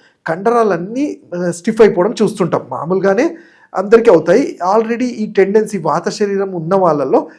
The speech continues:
కండరాలు వీక్ అయినప్పుడు, ఏ, స్టిఫ్ అయినప్పుడు ఈ ఎముక అనేది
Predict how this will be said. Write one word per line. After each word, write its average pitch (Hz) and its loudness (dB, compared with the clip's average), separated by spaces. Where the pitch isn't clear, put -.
కండరాలు 226 2
వీక్ 196 -4
అయినప్పుడు, 165 -2
ఏ, 170 -2
స్టిఫ్ 214 -4
అయినప్పుడు 214 0
ఈ 185 -6
ఎముక 262 0
అనేది 240 2